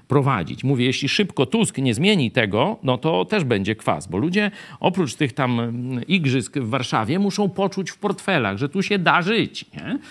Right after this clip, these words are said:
A na razie, e, i to Miller bardzo słusznie punktuje,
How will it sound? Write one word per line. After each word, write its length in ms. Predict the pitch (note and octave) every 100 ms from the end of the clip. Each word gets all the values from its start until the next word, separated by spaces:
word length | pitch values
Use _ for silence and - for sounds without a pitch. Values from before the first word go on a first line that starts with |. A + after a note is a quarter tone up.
| - - -
A 220 | G#2+ B3+
na 140 | G#3+
razie, 540 | F3+ G#3 C#3 G#2 D3 D#4+ - - G#3 -
e, 140 | - A2+ A2 A#2 A#2 A#2+ - -
i 120 | C#3+
to 300 | F#3 A#3 F#3+
Miller 340 | D3 G3 F3
bardzo 480 | A2+ E3 G#3 G3+ G#3
słusznie 400 | - G3 - G#3+
punktuje, 580 | - F3 - G3+ G2+